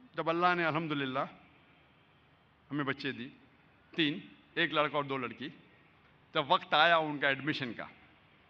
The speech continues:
तो हम समझते थे कि हम में वो कुव्वत ही नहीं कि हम स्कूल कायम कर सके।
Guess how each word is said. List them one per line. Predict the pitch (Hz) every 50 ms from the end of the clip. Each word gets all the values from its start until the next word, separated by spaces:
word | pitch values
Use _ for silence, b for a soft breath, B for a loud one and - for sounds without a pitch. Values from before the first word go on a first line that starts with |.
| _ _ _ _ _ _ _ _ _ _ _ _ _ _ _ _ _ _ _ _ _ _ _ _ _ - -
तो | 180 175 175 170 160 147 135 - - - - -
हम | 165 190 170
समझते | - 175 165 170 175 170 - - 180 160
थे | - 156 151 127 104 - - - - - - _ _ - - - - _ -
कि | - 190 170
हम | - 170 196 196 185 160 131 113 - - - - - _ - - _ _ - - _ _ _ _ _ _ _ _ _ _ _ _ _ -
में | 151 170 185 196
वो | 190 190 196 190
कुव्वत | 190 - 196 202 214 247 254 - 285
ही | 277
नहीं | 269 269 233 196 208 165 - - - - - - - - - - - - - - - - - - - - - - _ _ _ _ _ _ _ _ _ _ _ _ _ _ _ _ _ _ _ _ _ _ _ _ _ _ -
कि | 208 220
हम | 220 214 208
स्कूल | 214 - 226 220 208
कायम | - 202 180 175 160
कर | 151 143
सके। | - 127 107 98 90